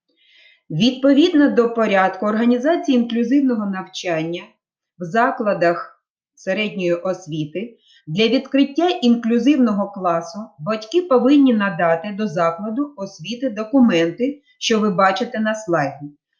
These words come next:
При цьому варто нагадати, що відповідно до статті п'ятдесят п'ять Закону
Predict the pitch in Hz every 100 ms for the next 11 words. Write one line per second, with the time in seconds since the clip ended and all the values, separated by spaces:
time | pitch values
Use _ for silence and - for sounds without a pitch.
0 | _ - 240 311 - 240 220 226 196 185
1 | 185 240 240 254 285 240 202 156 147 147
2 | _ _ - 214 208 254 262 269 330 262
3 | 233 180 226 - 220 262 294 262 190 202
4 | 214 254 294 - 175 165 165 - 165 208
5 | - 226 220